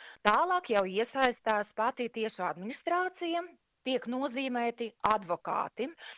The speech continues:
Vai nu tomēr tur varētu būt izredzes vērsties Satversmes tiesā, vai tomēr nav. Ja nav, tad tiek sagatavots atzinums, ka nav liederīgi vērsties Satversmes tiesā.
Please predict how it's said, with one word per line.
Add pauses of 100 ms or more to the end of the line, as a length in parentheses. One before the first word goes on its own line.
(140)
Vai
nu
tomēr
tur
varētu
būt
izredzes
vērsties
Satversmes
tiesā, (320)
vai
tomēr
nav. (360)
Ja
nav,
tad
tiek
sagatavots
atzinums,
ka
nav
liederīgi
vērsties
Satversmes
tiesā.